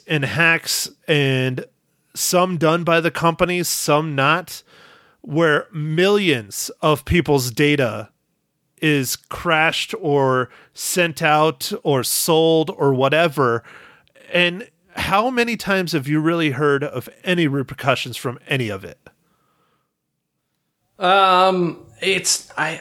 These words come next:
Speaker 2: I, you know, I think a lot of times with the hacks now, it's not a single person, and it's not something that they can tie to a single thing. Um,
Speaker 1: Right,
Speaker 2: but you're
Speaker 1: but
Speaker 2: right.
Speaker 1: still,
Speaker 2: I don't,
Speaker 1: I
Speaker 2: I don't, I don't know. You're, you're, you're right. I don't, I don't hear of anybody usually getting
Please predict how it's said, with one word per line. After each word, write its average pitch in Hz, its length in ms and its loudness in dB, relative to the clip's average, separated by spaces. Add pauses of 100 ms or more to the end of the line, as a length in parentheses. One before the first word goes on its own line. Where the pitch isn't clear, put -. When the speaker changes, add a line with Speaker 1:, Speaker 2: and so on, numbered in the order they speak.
Speaker 2:
I, 147 120 -8
you 151 180 -4
know, 160 240 2
I 139 100 2
think 185 300 -4
a 139 80 2
lot 143 220 2
of 139 80 -6
times 147 300 0
with 120 140 -6
the 127 100 -4
hacks 127 380 -4
now, 127 380 0
it's 135 240 -10
not 135 200 0
a 123 40 -4
single 135 380 -4
person, 131 540 -2
and 120 300 0
it's 117 160 -6
not 127 220 0
something 120 340 -2
that 113 160 -4
they 117 80 -6
can 110 180 -8
tie 113 300 -2
to 117 140 -4
a 113 40 -8
single 117 360 -2
thing. 127 320 0 (720)
Um, 127 800 2
Speaker 1:
Right, 214 260 2
Speaker 2:
but 156 120 -2
you're 165 140 0
Speaker 1:
but 143 120 4
Speaker 2:
right. 131 80 4
Speaker 1:
still, 190 380 2
Speaker 2:
I 160 140 4
don't, 175 140 2
Speaker 1:
I 233 240 4
Speaker 2:
I - 20 6
don't, 185 240 2
I 196 60 4
don't 175 380 0
know. 151 280 4
You're, 151 300 2
you're, 160 260 0
you're 156 180 2
right. 123 340 2
I 131 140 2
don't, 156 400 -2
I 151 200 0
don't 160 240 -2
hear 135 480 0
of 123 160 0
anybody 127 440 2
usually 127 500 0
getting 117 520 -4